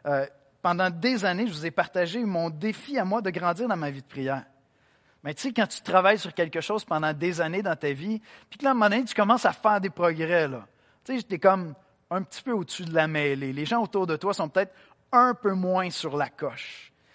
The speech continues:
Et que c'est tentant, hein, de commencer à, et je veux partager cette bénédic-, cette bénédiction-là, ce qui est tout à fait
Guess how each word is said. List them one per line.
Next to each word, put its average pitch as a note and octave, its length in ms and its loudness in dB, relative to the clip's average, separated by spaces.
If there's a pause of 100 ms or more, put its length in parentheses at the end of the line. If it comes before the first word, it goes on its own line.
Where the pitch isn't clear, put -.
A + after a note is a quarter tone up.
(280)
Et C#4 120 -4
que - 120 -12
c'est - 360 -4
tentant, F3 340 2
hein, D#3 160 0
de D3 80 -4
commencer E3+ 540 0
à, D3 180 2 (440)
et E3 120 -2
je D#3+ 100 -6
veux E3+ 60 -6
partager F#3+ 540 2
cette E3+ 200 -2
bénédic-, E3 520 -4
cette E3 260 -2
bénédiction-là, F#3+ 580 0
ce - 60 -10
qui A3 60 -6
est - 120 -8
tout D4 80 6
à B3 60 8
fait B3 320 4